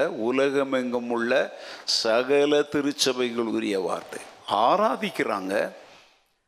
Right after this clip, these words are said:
ஆனா அந்த ஆராதனைக்கும் எனக்கும் என்ன இல்லை?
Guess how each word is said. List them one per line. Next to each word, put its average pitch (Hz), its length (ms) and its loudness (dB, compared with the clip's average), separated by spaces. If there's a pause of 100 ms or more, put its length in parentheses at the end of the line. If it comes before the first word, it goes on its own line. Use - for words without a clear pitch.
(120)
ஆனா 120 180 4
அந்த 113 200 2
ஆராதனைக்கும் 127 1000 2
எனக்கும் 131 480 0
என்ன 123 160 -2
இல்லை? 117 280 2